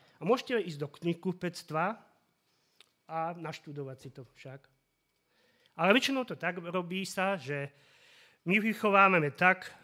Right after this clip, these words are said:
väčšinou, ako sme boli my vychovávaní. Podvedome, či chceme, či nechceme, e, tak vychovávame. Tak sa stáva, že niekedy niekoľko generácií sa opakuje, že starý otec, keď syn neposlúchal,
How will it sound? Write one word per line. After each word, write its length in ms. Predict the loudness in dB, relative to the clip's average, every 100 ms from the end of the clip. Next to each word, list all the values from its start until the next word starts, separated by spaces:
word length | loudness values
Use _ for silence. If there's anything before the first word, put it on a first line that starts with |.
| -12 -8
väčšinou, 640 | -8 -2 0 4 2 0 -6 _ _ _ -12
ako 180 | -8 -4
sme 120 | -2 -2
boli 240 | -2 -2
my 80 | -4 -4
vychovávaní. 760 | -8 -10 -8 -8 -8 -10 -12 _ _ _
Podvedome, 560 | -6 -4 -4 -2 -2 -2
či 160 | -6 -16
chceme, 400 | -10 -8 -6 -8
či 220 | -10 -8
nechceme, 480 | -10 -8 -4 -2 -2
e, 40 | -6 _ _ _ -20 -20 -20 _ -18 -14 -12 -12 -14 -18 _ _ -6
tak 160 | -6
vychovávame. 880 | -8 -10 -6 -2 0 2 4 2 0
Tak 160 | -8 -6
sa 160 | -6
stáva, 400 | -2 4 4 4
že 160 | 2 0
niekedy 400 | -2 -4 -2 0
niekoľko 400 | 2 2 0 2
generácií 720 | 4 4 4 4 2 -4 -6
sa 200 | -4 -6
opakuje, 500 | -4 -6 -4 -2 -2
že 180 | 0 -2 -2 _ _ _ _ -20 _
starý 560 | -14 -2 6 6 8 6
otec, 400 | 4 4 4 2
keď 160 | -2 -2
syn 360 | -2 -4 -2 -2
neposlúchal, 800 | -2 -8 -6 -10 -4 -2 -2